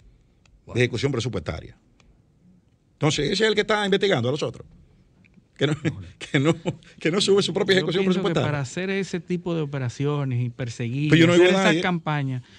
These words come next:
Speaker 1: se puede auxiliar de, de buenos abogados constitucionalistas y
Speaker 2: Bueno.
Speaker 1: buenos abogados que le auxilien en esa labor, porque
Speaker 2: Aquí
Speaker 1: si
Speaker 2: no,
Speaker 1: el
Speaker 2: aquí no
Speaker 1: problema es que
Speaker 2: queremos
Speaker 1: no
Speaker 2: respetar la
Speaker 1: conocen,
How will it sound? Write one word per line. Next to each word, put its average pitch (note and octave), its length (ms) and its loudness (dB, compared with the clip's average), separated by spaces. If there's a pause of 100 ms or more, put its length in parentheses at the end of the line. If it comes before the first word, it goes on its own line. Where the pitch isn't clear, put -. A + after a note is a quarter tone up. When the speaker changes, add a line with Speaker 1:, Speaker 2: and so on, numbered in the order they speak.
(200)
Speaker 1:
se D3+ 200 -6
puede D#3+ 320 -2
auxiliar D#3+ 760 -2
de, D3 420 -4
de C#3+ 160 -6
buenos D3+ 360 0
abogados C3+ 540 -4
constitucionalistas C3 960 -4
y - 20 -4
Speaker 2:
Bueno. D3 180 0
Speaker 1:
buenos D3 280 0
abogados C#3+ 680 -4 (360)
que D3 140 -2
le D3 200 0
auxilien D#3+ 1000 -2
en D3 180 -2
esa D#3 200 0
labor, D#3+ 460 -4
porque - 180 -2
Speaker 2:
Aquí G#2+ 100 2
Speaker 1:
si A2 60 2
Speaker 2:
no, E3 40 2
Speaker 1:
el D#3 60 -2
Speaker 2:
aquí D3 80 -8
no D3 80 2
Speaker 1:
problema D#3+ 300 4
es E3+ 60 6
que - 20 6
Speaker 2:
queremos F3 220 6
Speaker 1:
no F3 60 6
Speaker 2:
respetar F3+ 280 4
la F3+ 60 6
Speaker 1:
conocen, G3 140 4